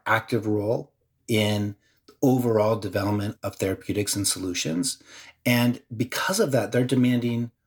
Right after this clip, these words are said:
more and better. And I think that's fantastic. I mean, it's really key because ultimately this is the whole goal,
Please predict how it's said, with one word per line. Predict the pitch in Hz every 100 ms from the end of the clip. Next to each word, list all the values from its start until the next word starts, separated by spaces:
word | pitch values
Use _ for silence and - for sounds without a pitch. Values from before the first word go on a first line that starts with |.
| _ -
more | 165 190 107 -
and | 131 117
better. | 120 107 95 -
And | 120 127
I | 135
think | 131 147
that's | 127
fantastic. | - 113 117 123 - -
I |
mean, | 104 101 101 - - - - -
it's | 113 -
really | 110 120 120 120
key | 117 - 127 110 98 101 _
because | - 113 110 -
ultimately | 127 113 120 120 123 110 107 104
this | - - -
is | 156
the | -
whole | 104 110
goal, | 123 131 -